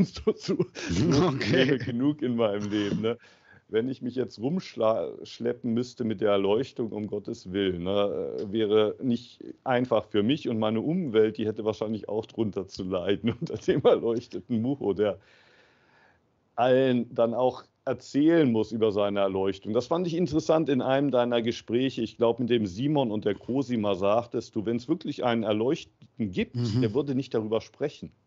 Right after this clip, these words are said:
Speaker 2: Da komme ich dann gleich nochmal drauf. Ich muss den Kater wieder reinlassen. Der will heute
Speaker 1: Ja, ja.
Speaker 2: rein und raus und rein und raus.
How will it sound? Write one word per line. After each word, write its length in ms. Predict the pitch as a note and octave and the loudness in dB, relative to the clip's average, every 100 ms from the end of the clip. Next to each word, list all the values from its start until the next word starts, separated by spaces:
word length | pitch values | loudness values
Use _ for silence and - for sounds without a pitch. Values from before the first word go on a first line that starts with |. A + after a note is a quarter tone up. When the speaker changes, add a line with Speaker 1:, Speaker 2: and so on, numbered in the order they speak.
| _ _ _ _ - - - - _ _ _ _ | _ _ _ _ -16 -14 -16 -18 _ _ _ _
Speaker 2:
Da 220 | - D#3+ | -2 -2
komme 200 | F3 F#3+ | 0 -2
ich 60 | F#3 | 0
dann 140 | E3+ | 0
gleich 160 | D#3 C3+ | 0 0
nochmal 160 | B2 A#2 | 0 0
drauf. 180 | A2+ | -2
Ich 120 | B2 A#2 | -2 -2
muss 100 | D3 | 0
den 160 | C#3+ | -2
Kater 340 | B2 D#3+ D#3+ A#2 | 0 -2 0 0
wieder 220 | A2 G#2+ | -2 0
reinlassen. 400 | A2 A2 G#2 A2+ | 0 0 -2 -2
Der 140 | A#2 | 0
will 100 | B2+ | 0
heute 160 | B2+ C3+ | 2 4
Speaker 1:
Ja, 60 | C3+ | 4
ja. 80 | |
Speaker 2:
rein 140 | B2 D#3+ | 4 2
und 160 | C#3+ B2 | 0 2
raus 240 | C3+ B2 | 0 0
und 80 | A#2 | -2
rein 240 | A2+ B2+ | 0 0
und 80 | C3 | 0
raus. 420 | A2+ G#2 G#2+ - | -2 -6 -8 -12